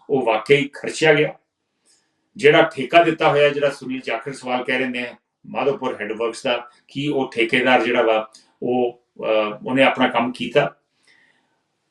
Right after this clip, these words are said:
ਅੱਗੇ ਤੋਂ ਫਲੱਡਸ ਨੂੰ ਰੋਕਣ ਵਾਸਤੇ ਸਾਨੂੰ ਕੀ ਕਰਨ ਦੀ ਲੋੜ ਆ? ਇਹ ਵੀ ਇੱਕ ਮਸਲਾ ਜਿਹੜਾ ਵਾ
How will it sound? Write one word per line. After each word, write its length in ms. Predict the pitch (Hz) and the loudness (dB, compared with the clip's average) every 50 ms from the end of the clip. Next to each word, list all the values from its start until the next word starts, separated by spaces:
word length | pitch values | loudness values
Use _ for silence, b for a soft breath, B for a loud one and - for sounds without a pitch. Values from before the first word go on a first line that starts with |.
| _ _ - | _ _ -2
ਅੱਗੇ 280 | 139 143 135 190 202 208 | -2 2 4 4 6 6
ਤੋਂ 140 | - - - - - _ _ _ _ _ _ _ _ _ _ - | 6 4 4 2 -2 _ _ _ _ _ _ _ _ _ _ -20
ਫਲੱਡਸ 440 | - - 135 131 139 135 131 - - | -12 -2 4 4 4 4 4 -2 -6
ਨੂੰ 200 | 147 147 143 117 | -6 -6 -4 -4
ਰੋਕਣ 260 | 120 120 113 - 143 | -6 -6 -6 -6 -2
ਵਾਸਤੇ 400 | 147 147 147 143 - - 143 139 | 0 0 0 0 0 0 0 0
ਸਾਨੂੰ 280 | 139 - 131 127 123 123 | 0 -2 -4 -8 -8 -8
ਕੀ 120 | - 135 | -8 -8
ਕਰਨ 260 | 131 - 139 127 127 127 | -2 -2 0 0 0 -2
ਦੀ 100 | 123 127 | -4 -4
ਲੋੜ 280 | 117 117 120 120 123 | -4 -2 -2 -4 -4
ਆ? 180 | 123 123 - - _ _ _ _ _ _ _ | -6 -8 -10 -12 _ _ _ _ _ _ _
ਇਹ 120 | 131 139 139 | 0 0 2
ਵੀ 120 | 147 139 | 2 0
ਇੱਕ 100 | 123 - - | 0 -2 -4
ਮਸਲਾ 280 | 107 110 107 - 120 113 | -8 -10 -6 -2 -2 0
ਜਿਹੜਾ 240 | 107 110 110 110 104 | 0 0 0 -2 -2
ਵਾ 280 | 101 101 98 - - | -4 -6 -6 -8 -12